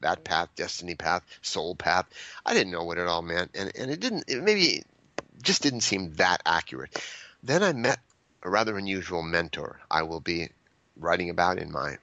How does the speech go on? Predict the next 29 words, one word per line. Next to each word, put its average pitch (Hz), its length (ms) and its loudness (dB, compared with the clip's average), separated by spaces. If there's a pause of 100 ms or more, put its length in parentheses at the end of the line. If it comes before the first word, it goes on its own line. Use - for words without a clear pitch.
(100)
next - 340 -4
and 67 120 -8
final 98 360 2
book, - 320 -10 (300)
uh, 78 120 -12
in 69 120 -10
a - 20 -8
few, - 200 -10 (1080)
few 76 100 -4
years. 69 400 -4 (600)
Um, 80 260 4 (1120)
and 117 380 4
he - 180 -2
did 208 320 2
a 156 80 -2
reading 190 300 0
for 160 100 -4
me. 82 80 0
He 85 60 2
sat 185 260 4
me 160 80 2
down 151 220 4
and 143 80 -2
said, 135 120 -4
"Dan, 185 220 4
you're 196 80 0
gonna 190 140 -2
be 135 80 -2
doing 131 320 0